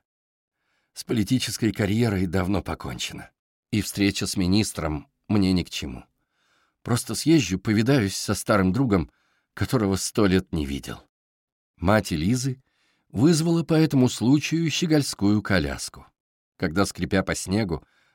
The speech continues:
она подкатила к подъезду, я надел перчатки, накинул на плечи не первой новизны пальто,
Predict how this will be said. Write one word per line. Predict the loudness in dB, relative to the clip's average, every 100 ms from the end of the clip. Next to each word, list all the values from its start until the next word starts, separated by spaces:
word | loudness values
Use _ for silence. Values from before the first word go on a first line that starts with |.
| _
она | 0 2
подкатила | 2 -2 -4 0 0 0
к | 0
подъезду, | -2 2 0 2 -2 -4 _ _ _ _
я | 2 4
надел | 4 2 0
перчатки, | -2 -6 0 0 0 -6 -10 -12 _ _ _
накинул | 0 0 2 2 4
на | 4 2
плечи | 2 0 2 -2 -4 -2
не | 0 2
первой | 2 2 2
новизны | 4 4 4 4 0
пальто, | 0 -6 -2 -2 -2